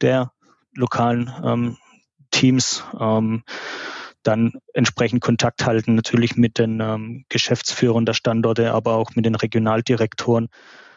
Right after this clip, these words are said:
aber auch steuernd oder Mitarbeit im europäischen Kontext, ähm, was der Arbeitsschutz angeht, weil wir einfach, ähm, hier auch wieder als deutsches Team sind wir im europäischen Safety-Team vertreten und haben dort Mitspracherecht, ähm,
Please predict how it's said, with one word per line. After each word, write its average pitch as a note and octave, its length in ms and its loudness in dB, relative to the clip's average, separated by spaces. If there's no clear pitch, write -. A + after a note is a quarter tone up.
aber A#2 240 0
auch G#2 300 -2
steuernd A2+ 760 0
oder G#2+ 240 -2
Mitarbeit A#2 720 0
im B2 120 4
europäischen A2 640 0
Kontext, - 800 -2
ähm, A2 220 2
was G#2+ 140 -2
der G#2+ 100 0
Arbeitsschutz A2 420 -2
angeht, A2+ 380 -2
weil A2 160 2
wir A2 80 2
einfach, A2 500 -4
ähm, A2 240 -2
hier B2+ 240 2
auch A2 140 -2
wieder A#2 320 2
als - 220 0
deutsches C3 340 2
Team B2 220 2
sind A2+ 260 2
wir A2+ 120 4
im A2+ 100 0
europäischen A2 640 0
Safety-Team G#2+ 880 -2
vertreten A2+ 640 0
und A2 300 -2
haben G#2+ 160 -2
dort - 260 -2
Mitspracherecht, A2+ 920 0
ähm, G#2 300 -2